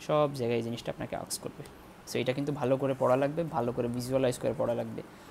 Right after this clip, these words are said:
শুধু মুখস্থ করলাম, মুখস্থ করে পরীক্ষার হলে গেলাম, তাইলে কিন্তু হবে না, পারবেন না তাইলে কিন্তু। তো সেরেবেরামের এই এরিয়াটা এখানকার সবথেকে ইম্পর্টেন্ট, আহ, এরিয়ার মধ্যে একটা বলা যায়, কিংবা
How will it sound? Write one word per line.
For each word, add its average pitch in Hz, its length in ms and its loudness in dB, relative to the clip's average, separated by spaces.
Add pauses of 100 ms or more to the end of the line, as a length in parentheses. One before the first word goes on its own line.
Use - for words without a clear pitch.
(140)
শুধু 139 120 2
মুখস্থ 139 340 0
করলাম, 147 460 4
মুখস্থ 135 320 -2
করে 135 180 0
পরীক্ষার 135 320 0
হলে 143 180 4
গেলাম, 147 280 2
তাইলে 120 200 0
কিন্তু 120 240 -2
হবে 127 220 4
না, 113 140 -4 (400)
পারবেন 120 260 6
না 120 120 2
তাইলে 113 240 2
কিন্তু। 107 280 -6 (1200)
তো 120 140 0
সেরেবেরামের 151 520 6
এই 143 200 8
এরিয়াটা 143 500 6
এখানকার 143 340 -4 (120)
সবথেকে 151 320 -2
ইম্পর্টেন্ট, 131 520 2 (540)
আহ, 117 400 2
এরিয়ার 131 320 6
মধ্যে 123 240 2
একটা 123 200 2
বলা 120 200 6
যায়, 151 200 2
কিংবা 117 380 2